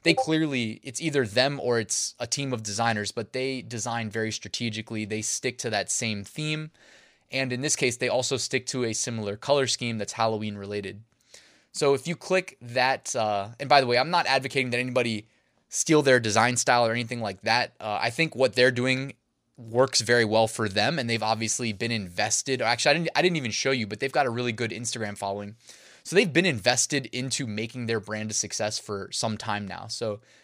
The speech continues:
again, if you wanna go and create your own brand and brand identity and brand awareness, more power to you, but it's gonna be a long road. And this is one of the examples of somebody that did it successfully.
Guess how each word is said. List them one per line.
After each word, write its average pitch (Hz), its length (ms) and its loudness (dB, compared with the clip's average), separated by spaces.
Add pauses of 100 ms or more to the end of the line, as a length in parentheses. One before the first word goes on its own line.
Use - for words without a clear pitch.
again, 123 260 0
if 107 140 -8
you 170 160 -6
wanna 160 260 0
go 127 220 0
and 113 240 -6
create 120 240 -2
your 123 160 -2
own 113 160 0
brand 110 340 -2
and 104 140 -6
brand 113 240 -4
identity 107 460 -4
and 101 120 -6
brand 110 200 -4
awareness, 117 580 0 (460)
more 120 180 4
power 127 320 4
to 143 140 -6
you, 180 180 -4
but 117 180 -2
it's 110 140 -8
gonna 147 160 -8
be 139 80 -6
a 120 60 -2
long 110 340 -2
road. 143 360 -2
And 117 320 -4
this 135 140 0
is 139 120 -6
one 147 120 0
of 139 60 -4
the 127 80 -2
examples 113 400 -6
of 110 100 -4
somebody 120 280 -2
that 104 160 -8
did 110 120 -6
it 101 80 -10
successfully. 104 680 -6